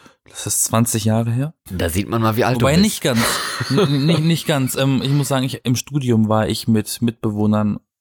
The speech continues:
Speaker 1: aus meiner Studenten-W G.
Speaker 2: Aber es muss ja, es muss ja auch
Speaker 1: In
Speaker 2: kein Strandurlaub sein, ne, sondern
Speaker 1: Ich war
Speaker 2: ein
Speaker 1: mit
Speaker 2: Urlaub.
Speaker 1: denen im Ur-, im Urlaub in, in Malle, Off-Season.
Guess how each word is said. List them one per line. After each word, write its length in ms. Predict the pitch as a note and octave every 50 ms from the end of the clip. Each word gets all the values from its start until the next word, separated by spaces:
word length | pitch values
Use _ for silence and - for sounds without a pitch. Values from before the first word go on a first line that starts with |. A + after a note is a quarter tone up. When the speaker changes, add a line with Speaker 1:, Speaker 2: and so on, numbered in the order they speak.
| _ _ _ _ _ _ _ _ _ -
Speaker 1:
aus 220 | - G#2+ - -
meiner 260 | A2 G#2+ G#2 G#2 G#2+
Studenten-W 800 | - - - - G#2 G2+ G#2+ G#2+ A2+ A2+ - A2+ G#2+ G2+ G#2 G2+
G. 300 | - - F#2 F#2 G2 - -
Speaker 2:
Aber 120 | A2 G2
es 100 | A2 -
muss 200 | - C#3+ D3+ -
ja, 80 | D#3 -
es 140 | - B2 -
muss 140 | C#3+ D#3 -
ja 100 | A#2+ -
auch 40 | -
Speaker 1:
In 60 | A#2
Speaker 2:
kein 180 | A2+ A#2 A2+ G#2+
Strandurlaub 720 | - - - F#2 G#2 A2+ F2+ D2 E2 D#2 D#2 D#2 D2+ -
sein, 320 | - - D2+ D2 C#2+ C#2+ D2+
ne, 160 | E2+ G2 F#2+
sondern 440 | F#2 F#2+ F2+ E2+ E2 D#2+ D#2 D#2+ - _ _ _ _ _ -
Speaker 1:
Ich 140 | - - C#3
war 80 | D3+
Speaker 2:
ein 40 | E3+
Speaker 1:
mit 60 | E3+ D3
Speaker 2:
Urlaub. 160 | - E3+ F3
Speaker 1:
denen 100 | D#3+ -
im 60 | C3+
Ur-, 120 | D3 C#3
im 120 | A#2 C3+ C3+
Urlaub 320 | C#3 D#3 E3+ F3 E3+ -
in, 120 | C#3+ C#3+ C3+
in 400 | - C3+ C#3+ C#3 C#3 C3+ C3 C3
Malle, 440 | C3+ D3 D#3+ D3+ A2+ G#2+ F#2+ - -
Off-Season. 840 | D3 D3 - - - - - E3+ E3+ D#3+ C3+ A2+ G#2+ G2+ F#2 -